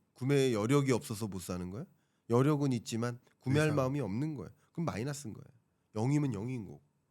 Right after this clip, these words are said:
Speaker 1: 반대는 반대는 거고 마찬가지입니다. 그래서 말씀을 드려보면 구매 의사는 이겁니다. 제가 기자님도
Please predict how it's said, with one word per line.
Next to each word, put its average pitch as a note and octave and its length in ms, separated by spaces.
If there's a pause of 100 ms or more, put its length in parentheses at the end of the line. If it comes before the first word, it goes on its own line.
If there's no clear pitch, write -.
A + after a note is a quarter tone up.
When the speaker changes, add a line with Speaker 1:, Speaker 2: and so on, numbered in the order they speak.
(360)
Speaker 1:
반대는 D3 580
반대는 F#2 400
거고 E2 100 (240)
마찬가지입니다. A2 560 (920)
그래서 C3+ 200
말씀을 B2+ 360
드려보면 G#2+ 580 (1600)
구매 A#2+ 240
의사는 A#2 540
이겁니다. F2 540 (960)
제가 B2 280 (320)
기자님도 B2+ 880